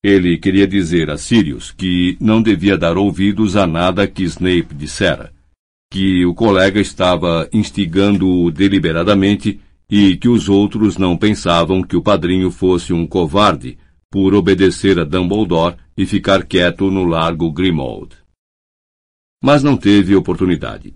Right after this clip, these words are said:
e, vendo a expressão fechada no rosto de Sirius, Harry chegou a duvidar se teria se atrevido a dizer alguma coisa,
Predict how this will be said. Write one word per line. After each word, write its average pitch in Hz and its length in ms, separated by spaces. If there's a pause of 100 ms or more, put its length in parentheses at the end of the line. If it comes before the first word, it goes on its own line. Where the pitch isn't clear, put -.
e, 90 320
vendo 87 420
a 78 40
expressão 85 500
fechada 80 640
no 73 140
rosto 85 360
de 95 140
Sirius, 90 460 (380)
Harry 98 360
chegou 90 360
a 80 40
duvidar 87 680
se - 200
teria 101 380
se - 140
atrevido 95 580
a 78 40
dizer 78 300
alguma 87 320
coisa, 101 460